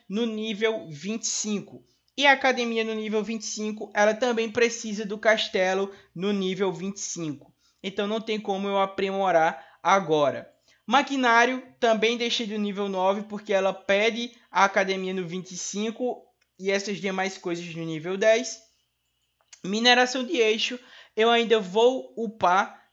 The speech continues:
tá? Eu ainda vou deixar mais forte. E esses outros aqui, transporte e corte e polimento, corte e polimento, eu também vou upar ainda,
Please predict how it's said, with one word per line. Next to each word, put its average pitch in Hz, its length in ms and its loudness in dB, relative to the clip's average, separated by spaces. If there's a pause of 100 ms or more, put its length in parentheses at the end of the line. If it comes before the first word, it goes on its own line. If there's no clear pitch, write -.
(120)
tá? 175 240 4
Eu 180 80 -4
ainda 190 240 -2
vou 190 480 -2
deixar 170 720 2
mais 160 280 -4
forte. 160 540 -4 (680)
E 247 420 -2 (100)
esses 214 500 -2
outros 196 400 -4
aqui, 180 360 -4
transporte 202 880 -4
e 208 180 -4
corte 175 640 0 (360)
e 240 140 0
polimento, 233 840 0 (480)
corte 196 280 2
e 208 40 -8
polimento, 202 720 -4
eu 202 120 -2
também 202 420 0
vou 185 280 -4
upar 180 360 4
ainda, 160 580 -2